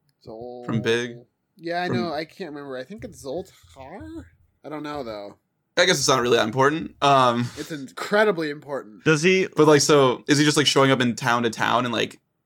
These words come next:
Speaker 2: preying on people, like, who will just, like, you know, put in a dollar to, like, make a wish real
Speaker 3: Does he,
Speaker 2: quick,
Speaker 3: like
Speaker 2: and then he's, like, effing
Speaker 1: It's
Speaker 2: them.
Speaker 1: Zoltar.
Speaker 3: Is it like, um,
Speaker 2: Zoltar.
Speaker 3: is this how you say it? Mister, um, Mix-,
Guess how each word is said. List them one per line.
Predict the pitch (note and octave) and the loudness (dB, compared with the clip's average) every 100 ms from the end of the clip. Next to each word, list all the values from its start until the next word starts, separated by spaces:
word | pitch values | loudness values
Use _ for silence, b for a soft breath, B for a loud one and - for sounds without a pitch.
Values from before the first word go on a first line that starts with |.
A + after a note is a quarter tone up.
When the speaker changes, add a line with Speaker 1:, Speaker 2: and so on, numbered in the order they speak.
| _ - | _ -6
Speaker 2:
preying | B2+ A#2 A#2 | 0 2 2
on | A#2 | 0
people, | B2 A#2+ | 0 0
like, | A#2+ G#2+ | 0 0
who | A2+ | -2
will | A2+ | -4
just, | A2 | -2
like, | G#2+ G#2+ G#2+ | -6 -6 -8
you | |
know, | A2+ | -10
put | A2 A#2+ | -6 -4
in | A2 | -2
a | |
dollar | G#2+ A2+ A#2 A2+ | 0 2 4 2
to, | A2+ | 0
like, | A2+ - | -2 -2
make | B2 A2+ | -2 0
a | A2+ | 0
wish | A2+ B2+ - | 0 0 0
real | C#3 | 2
Speaker 3:
Does | D3 | 4
he, | D3+ D#3 | 4 4
Speaker 2:
quick, | |
Speaker 3:
like | D3+ B2+ | 6 4
Speaker 2:
and | A#2 | 2
then | A2+ | -2
he's, | A2 G#2+ | -6 -6
like, | G#2+ - | -8 -4
effing | A2 | -4
Speaker 1:
It's | G#2+ | -2
Speaker 2:
them. | C3+ C3 C3+ C#3 | -2 -2 -2 -6
Speaker 1:
Zoltar. | G2+ - - | -12 -14 -2
Speaker 3:
Is | D3+ D3 | 0 0
it | E3+ | 0
like, | D#3+ D#3 C3 - | 2 2 2 2
um, | B2 G#2+ G2 - _ - | 2 2 -2 -8 _ -10
Speaker 2:
Zoltar. | F#2+ F#2 A2+ | -6 -4 -2
Speaker 3:
is | |
this | C3+ C3 | -2 -2
how | D3+ | 0
you | B2 | 0
say | - B2 | 0 2
it? | C3 | 2
Mister, | B2+ B2+ C3+ A2+ G2+ - | -2 -4 0 2 2 2
um, | F#2 F2 F2 | 0 0 0
Mix-, | G#2+ - | -2 -4